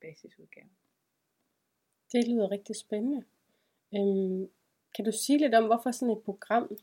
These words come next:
Speaker 2: et online program her som iKomet, hvorfor det er vigtigt, hvis vi kigger sådan ud i det, øh, samfunds-, øh, så kigger vi lidt mere sådan samfundsperspektivet på det. Hvor-, hvorfor er det her så interessant?
Speaker 1: Jamen, det er klart, at vores hovedformål er jo at hjælpe,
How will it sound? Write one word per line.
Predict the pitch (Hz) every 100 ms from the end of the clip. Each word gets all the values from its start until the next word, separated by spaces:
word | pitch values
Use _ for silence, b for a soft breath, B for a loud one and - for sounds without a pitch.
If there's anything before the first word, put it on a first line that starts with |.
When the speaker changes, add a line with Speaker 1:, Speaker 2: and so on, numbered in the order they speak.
| - -
Speaker 2:
et | -
online | 208 240 220 202
program | 196 196 214
her | 208
som | -
iKomet, | 226 220 - 202
hvorfor | 190 214 247
det | 226
er |
vigtigt, | 202 262 - 170
hvis | 185 -
vi | 208
kigger | - 262 185
sådan | - 220
ud | 214
i | 202
det, | 202 208 b b b b b _ -
øh, | 190 185 180 180
samfunds-, | - 190 220 202 175 165 -
øh, | 175 160 147 - -
så | - -
kigger | 226
vi | 214
lidt | 208
mere | 208 196
sådan | 214 190
samfundsperspektivet | - 196 233 185 170 - - - _ _ 190 - - - 214 190 185 _
på | 214
det. | 180 220 _ _ _ _
Hvor-, | 240 -
hvorfor | 220 254 262
er |
det | 233
her | 233
så | 208 220
interessant? | 202 202 - 202 - - b b b b -
Speaker 1:
Jamen, | 185
det | 202
er |
klart, | 240 233
at | 208
vores | 269 269
hovedformål | 247 254 254 202 185 190 180 -
er | 185
jo | 214 220
at | - - 175 - 175
hjælpe, | 202 220